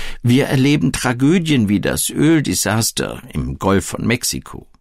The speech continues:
Riesige Flächenbrände, unvergleichliche Flutkatastrophen, ungeahnte Hitzewellen und Dürreperioden.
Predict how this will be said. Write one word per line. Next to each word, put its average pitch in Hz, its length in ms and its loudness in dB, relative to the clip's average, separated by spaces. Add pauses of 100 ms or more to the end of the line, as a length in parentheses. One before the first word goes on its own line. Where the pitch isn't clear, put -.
(200)
Riesige 135 480 0
Flächenbrände, 104 1000 2
unvergleichliche 104 1120 0
Flutkatastrophen, - 1200 -4
ungeahnte 127 680 2
Hitzewellen 110 760 2
und 104 180 -2
Dürreperioden. - 840 -8